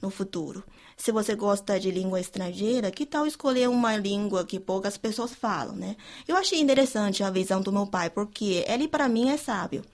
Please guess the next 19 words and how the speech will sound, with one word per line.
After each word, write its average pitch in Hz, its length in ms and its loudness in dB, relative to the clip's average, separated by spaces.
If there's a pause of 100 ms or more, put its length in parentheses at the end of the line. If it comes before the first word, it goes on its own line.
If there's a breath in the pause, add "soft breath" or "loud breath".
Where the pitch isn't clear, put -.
(340 soft breath)
Mas 269 220 2
naquele 254 380 2
momento 202 500 2
não 247 460 -2
tinha 226 360 2
os 190 160 -4
conceitos 185 840 -2
da 175 180 -4
língua 170 300 -4
portuguesa. 185 760 -2 (160 soft breath)
E 214 360 -4
eu 233 100 0
gostei 233 640 2
muito 269 460 4
da 277 160 2
uva, 202 480 -2
sabe? - 500 -4 (240 soft breath)
A 190 120 0
uva 208 680 0